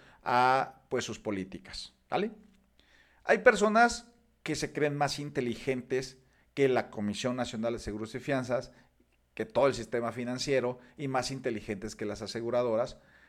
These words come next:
y obviamente están haciendo esto sin tener la autorización debida. Y cada vez hay más personas.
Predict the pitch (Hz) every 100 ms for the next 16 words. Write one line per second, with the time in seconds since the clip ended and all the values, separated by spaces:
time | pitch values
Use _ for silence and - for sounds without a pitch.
0 | _ 165 151 156 151 139 143 143 147 117
1 | - 135 139 135 147 135 139 131 113 -
2 | 135 - - - - 185 160 139 120 120
3 | 120 123 127 120 101 101 90 98 90 101
4 | 135 110 80 - _ _ _ _ _ _
5 | _ _ - 147 135 131 143 135 127 117
6 | 107 95 - 113 - 123 107 - -